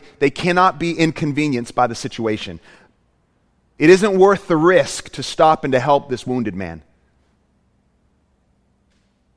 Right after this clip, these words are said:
Verse thirty-three, as Jesus introduces the Samaritan, the listeners would have been completely shocked.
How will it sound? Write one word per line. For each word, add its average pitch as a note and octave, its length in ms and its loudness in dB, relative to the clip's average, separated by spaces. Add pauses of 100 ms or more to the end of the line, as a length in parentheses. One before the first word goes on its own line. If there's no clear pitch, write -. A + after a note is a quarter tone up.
(1500)
Verse C#3+ 180 -2
thirty-three, D3 600 -2 (1600)
as B2 200 -6
Jesus F#3+ 400 -8
introduces C#3+ 720 -6
the A2 80 -10
Samaritan, G2 840 -10 (2000)
the A#2 120 -2
listeners C3 520 -4
would A#2 140 -4
have A2 120 -6
been G#2+ 200 -6
completely D3+ 1300 -10 (480)
shocked. - 680 -10